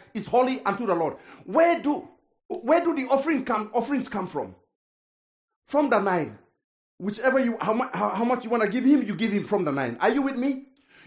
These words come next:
You don't give him tithe, you return tithe, but you give offering. Are you with me? Are you with me?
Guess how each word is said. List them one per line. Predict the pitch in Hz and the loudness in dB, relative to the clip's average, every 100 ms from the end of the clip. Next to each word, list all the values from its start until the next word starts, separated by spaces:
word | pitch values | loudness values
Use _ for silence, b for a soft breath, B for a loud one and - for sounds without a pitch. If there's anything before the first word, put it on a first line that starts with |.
| - | 0
You | 226 262 | 2 4
don't | 311 320 226 | 6 4 4
give | 302 214 | 2 4
him | 269 233 | 2 0
tithe, | - 240 233 - | -2 2 0 0
you | 190 220 | -4 -2
return | 214 208 240 285 | -2 0 2 0
tithe, | - 180 147 - _ _ b b | 0 -2 -4 -6 _ _ b b
but | 208 202 | 0 0
you | 208 | 2
give | 269 247 | 2 2
offering. | - 160 143 117 90 _ _ _ _ _ _ _ - | 0 -4 -6 -10 -12 _ _ _ _ _ _ _ 0
Are | 247 | 2
you | 285 | 2
with | 277 | 2
me? | 254 302 - - _ _ _ - | 2 0 -2 -12 _ _ _ 0
Are | 269 | 2
you | 320 | 2
with | 311 | 2
me? | 311 320 | 2 2